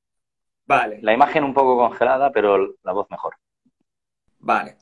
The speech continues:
Speaker 1: A ver si va pillándonos ahí la conexión. Mm, y podemos continuar con esta primera entrevista.
Speaker 2: Bien, mejor
Speaker 1: ¿Mejor?
Speaker 2: ahora. <laughs>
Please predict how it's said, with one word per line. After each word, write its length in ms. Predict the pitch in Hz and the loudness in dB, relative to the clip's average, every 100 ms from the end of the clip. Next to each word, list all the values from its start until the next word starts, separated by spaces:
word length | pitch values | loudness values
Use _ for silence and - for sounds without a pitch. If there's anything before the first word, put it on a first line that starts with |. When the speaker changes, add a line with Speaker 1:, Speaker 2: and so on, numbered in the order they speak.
| _ - | _ -12
Speaker 1:
A 140 | 113 | -6
ver 120 | 131 139 | -6 -6
si 120 | 139 | -10
va 160 | 131 127 | -10 -10
pillándonos 1040 | 131 127 127 123 120 117 113 110 107 - | -12 -12 -12 -16 -14 -14 -16 -20 -20 -20
ahí 220 | 113 113 | -16 -14
la 160 | 113 107 | -12 -14
conexión. 840 | 110 110 - 175 208 220 208 208 _ | -16 -18 -10 -6 -4 -6 -14 -20 _
Mm, 540 | _ 110 226 220 107 104 _ _ _ _ 123 | _ -20 -20 -20 -20 -20 _ _ _ _ -12
y 200 | 117 107 | -10 -12
podemos 680 | 101 95 110 104 - - - | -18 -16 -14 -14 -16 -20 -16
continuar 760 | 113 107 113 147 196 190 _ | -14 -12 -6 0 0 -2 _
con 160 | - - | -18 -18
esta 320 | - 120 113 | -14 -14 -14
primera 460 | 110 113 113 117 - | -18 -18 -14 -16 -14
entrevista. 840 | 170 175 175 139 143 135 - - _ _ _ _ _ _ _ _ _ _ _ _ _ _ _ _ _ _ _ _ _ _ _ _ _ _ _ _ _ _ - _ _ _ _ _ _ _ | -14 -14 -16 -18 -18 -18 -16 -18 _ _ _ _ _ _ _ _ _ _ _ _ _ _ _ _ _ _ _ _ _ _ _ _ _ _ _ _ _ _ -20 _ _ _ _ _ _ _
Speaker 2:
Bien, 260 | - 95 82 - _ - | -8 -8 -8 -20 _ -12
mejor 220 | 92 113 | -2 2
Speaker 1:
¿Mejor? 140 | 120 175 | 4 2
Speaker 2:
ahora. 260 | - - _ _ - | 0 -12 _ _ -6
<laughs> 300 | - - - | -6 -6 -18